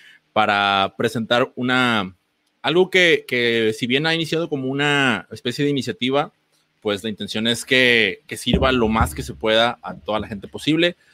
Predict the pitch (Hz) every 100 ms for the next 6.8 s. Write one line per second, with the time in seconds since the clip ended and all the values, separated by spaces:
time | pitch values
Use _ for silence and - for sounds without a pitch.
0 | - 98 113 123 - 113 107 123 113 110
1 | 113 117 107 120 143 - _ - 104 104
2 | 113 107 104 110 113 107 - 98 _ -
3 | 95 95 - _ 101 92 98 190 123 -
4 | 113 120 127 113 104 110 117 117 107 104
5 | 107 120 127 113 117 131 113 117 127 170
6 | - _ _ - 127 139 143